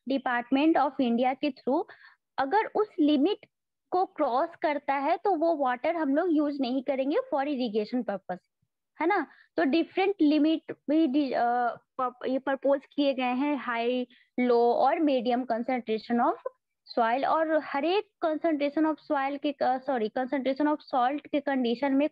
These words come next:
कौन सा plant हमारा growth कर सकता है, कौन सा plant growth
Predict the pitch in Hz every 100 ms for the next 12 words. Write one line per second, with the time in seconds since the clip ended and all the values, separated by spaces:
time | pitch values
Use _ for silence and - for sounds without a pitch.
0 | - 339 359 370 359 330 - 277 262 269
1 | 269 254 254 226 220 - 214 233 285 285
2 | - 311 330 381 - - _ - 339 349
3 | 349 330 269 277 262 214